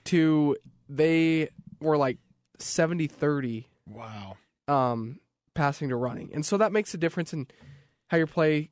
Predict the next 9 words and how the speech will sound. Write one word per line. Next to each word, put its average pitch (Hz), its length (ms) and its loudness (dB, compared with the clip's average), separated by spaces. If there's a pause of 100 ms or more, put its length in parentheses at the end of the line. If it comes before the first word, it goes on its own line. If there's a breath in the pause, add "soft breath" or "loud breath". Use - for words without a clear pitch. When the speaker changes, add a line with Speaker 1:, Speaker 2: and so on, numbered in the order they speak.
(140)
Speaker 1:
calling. 147 340 2
I 151 80 2
think 175 360 -2 (160)
B 160 140 -2
Y 170 180 4
U, 156 400 2 (380)
um, 131 280 0
typically 151 400 -4
just 147 240 -8